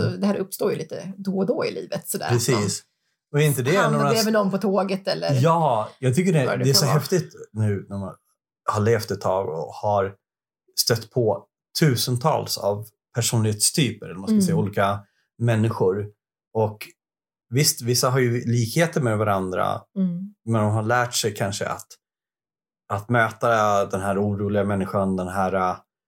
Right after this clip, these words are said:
Speaker 2: tuffingen, den här, äh, prestationsmän-, eller alla
Speaker 1: Mm.
Speaker 2: typer av
Speaker 1: Mm.
Speaker 2: människor.
Speaker 1: Mm.
Speaker 2: Och att man kan liksom hitta ett sätt att mötas på
Speaker 1: Mm.
Speaker 2: något plan.
Speaker 1: Mm. Mm.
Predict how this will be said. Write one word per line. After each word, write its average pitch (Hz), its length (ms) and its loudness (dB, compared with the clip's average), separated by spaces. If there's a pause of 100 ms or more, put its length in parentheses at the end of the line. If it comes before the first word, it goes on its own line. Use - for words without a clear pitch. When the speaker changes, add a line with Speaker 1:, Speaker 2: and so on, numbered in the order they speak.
(440)
Speaker 2:
tuffingen, 107 580 0
den 98 120 2
här, 98 360 2
äh, 95 460 0 (880)
prestationsmän-, 113 680 0
eller 135 300 2 (200)
alla 135 260 2
Speaker 1:
Mm. 101 180 0
Speaker 2:
typer 151 280 2
av 127 80 2
Speaker 1:
Mm. 214 140 2
Speaker 2:
människor. - 360 0
Speaker 1:
Mm. 214 220 2 (300)
Speaker 2:
Och 127 120 4
att 120 120 -4
man 120 140 2
kan 117 160 0
liksom 110 440 0
hitta 123 640 -2 (1080)
ett - 100 -2
sätt - 340 2
att - 140 -8
mötas - 640 0 (160)
på 151 60 -4
Speaker 1:
Mm. 196 160 4
Speaker 2:
något - 300 -4
plan. - 440 0
Speaker 1:
Mm. 190 120 4
Mm. 208 180 -2